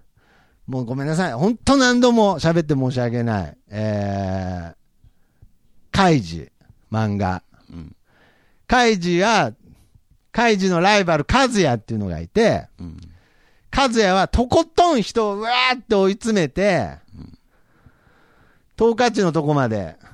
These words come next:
Speaker 1: 煮詰めるんですよ。うん。
Speaker 2: うん。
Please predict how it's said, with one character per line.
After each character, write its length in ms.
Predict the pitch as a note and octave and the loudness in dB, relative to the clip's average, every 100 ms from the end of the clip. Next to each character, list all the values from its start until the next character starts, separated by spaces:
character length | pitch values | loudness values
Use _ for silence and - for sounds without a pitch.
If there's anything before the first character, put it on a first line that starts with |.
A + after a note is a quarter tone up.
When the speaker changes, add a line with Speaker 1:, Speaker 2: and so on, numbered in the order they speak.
| _ _ _ _ _ _ _ _ _ _ _ _ _ _ _ _ _ _ _ - | _ _ _ _ _ _ _ _ _ _ _ _ _ _ _ _ _ _ _ -4
Speaker 1:
煮 180 | F3+ G#3 | 0 0
詰 280 | - B3 C4+ | 2 2 4
め 60 | |
る 140 | A3+ A2+ | 4 0
ん 100 | C2 | -6
で 60 | |
す 180 | - D#2 | -16 -18
よ。 220 | A#1+ - _ - | -18 -18 _ -8
う 60 | F#2+ | -4
ん。 40 | |
Speaker 2:
う 40 | |
ん。 540 | F#2+ E2+ C2 D#2 C#2+ | -2 -4 -8 -14 -16